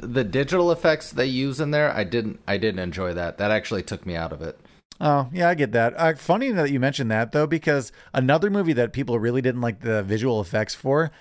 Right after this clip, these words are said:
Speaker 2: I rewatched the, uh, Room fourteen oh eight, that Stephen King adaptation with John Cusack.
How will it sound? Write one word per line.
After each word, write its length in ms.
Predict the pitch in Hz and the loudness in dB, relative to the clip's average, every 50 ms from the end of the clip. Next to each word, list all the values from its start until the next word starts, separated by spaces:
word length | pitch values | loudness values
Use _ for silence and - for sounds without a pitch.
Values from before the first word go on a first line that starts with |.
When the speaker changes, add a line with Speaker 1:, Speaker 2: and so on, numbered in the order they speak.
| _ _ _ _ _ _ - | _ _ _ _ _ _ 0
Speaker 2:
I 120 | 160 160 | 2 2
rewatched 540 | 147 147 196 220 240 269 269 269 214 - - | 4 4 2 2 4 2 2 2 0 -2 0
the, 160 | - 175 165 | 2 4 6
uh, 440 | 143 135 127 123 120 113 113 113 - - | 6 6 6 4 4 2 0 -2 -4 -2
Room 280 | 180 131 143 147 147 | 0 2 2 2 2
fourteen 480 | 139 - - 131 143 143 - 156 143 127 | 0 0 2 2 2 2 0 0 2 2
oh 140 | 117 113 113 | 2 4 4
eight, 240 | 113 123 139 143 156 | 4 2 2 0 0
that 220 | 135 120 110 101 | 0 0 0 0
Stephen 360 | - - - 139 139 139 139 127 | -4 -2 -2 0 0 0 -2 -2
King 300 | - 123 117 117 120 123 | -2 0 0 2 2 2
adaptation 720 | 127 127 139 117 - - 131 131 131 - - 151 147 143 | 2 2 2 0 0 0 2 2 2 0 0 -2 0 0
with 180 | 127 117 95 - | 0 0 0 0
John 300 | - 117 110 117 120 110 | 0 0 0 0 -2 -2
Cusack. 640 | - - 101 98 92 - 131 123 127 147 147 - | -2 -2 -2 -2 0 2 2 4 4 4 2 -2